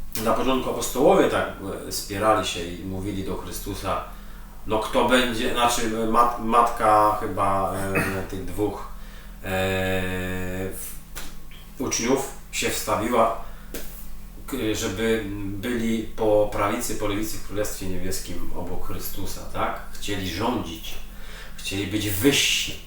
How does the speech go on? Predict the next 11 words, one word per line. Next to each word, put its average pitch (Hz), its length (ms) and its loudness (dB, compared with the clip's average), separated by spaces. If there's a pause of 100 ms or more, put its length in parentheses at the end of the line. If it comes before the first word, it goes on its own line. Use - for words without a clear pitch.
Dlatego 110 440 -4
tu 113 120 -6
jest 110 200 -2
taki 107 240 -4
morał, 113 340 0
że 95 80 -4
kto - 360 -6 (600)
się 101 180 -6
poniża, 107 560 -2
będzie 107 260 -2
wywyższony, 110 760 -2